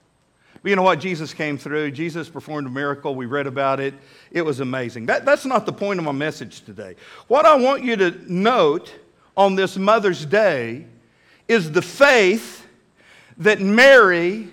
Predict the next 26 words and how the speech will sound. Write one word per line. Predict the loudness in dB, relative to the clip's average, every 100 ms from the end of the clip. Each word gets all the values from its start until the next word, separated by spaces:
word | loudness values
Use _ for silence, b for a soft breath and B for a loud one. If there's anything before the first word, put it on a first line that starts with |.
| -20 _ _ _ _ _
had | 4 4
in | 4 -2
Jesus. | -4 -4 -8 -16 -20 -20 _ _ _ _ _ _ _ _ -16
You | -8
see | 0
that? | 0 0 2
The | 2
faith | 4 6 8 6 2
Mary | 4 6 4 4
had | 4 4
in | 0
Jesus. | -6 -6 -8 -10 B B
For | 6 6
thirty | 8 6 6 2
years, | -2 0 0 4 4 4 -2 B B
she | -4 0
had | 2 2
watched | 4 6 6 4 -14 b b
her | 4 6 6
son | -2 4 6 6 4 -2 -12 B B
increase | 0 0 0 -2 0
in | 0 2
wisdom | 2 0 -2 0 0 2 0
and | 2
in | 2 0
stature, | 2 4 6 4 0 -2